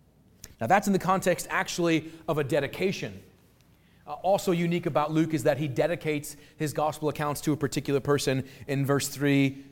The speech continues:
Theophilus. Luke is writing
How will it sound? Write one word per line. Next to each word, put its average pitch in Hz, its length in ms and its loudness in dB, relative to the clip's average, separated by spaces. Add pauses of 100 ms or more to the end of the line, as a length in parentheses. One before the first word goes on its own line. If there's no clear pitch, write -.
(280)
Theophilus. 139 1120 2 (1500)
Luke 190 280 2
is 165 160 4
writing 165 920 4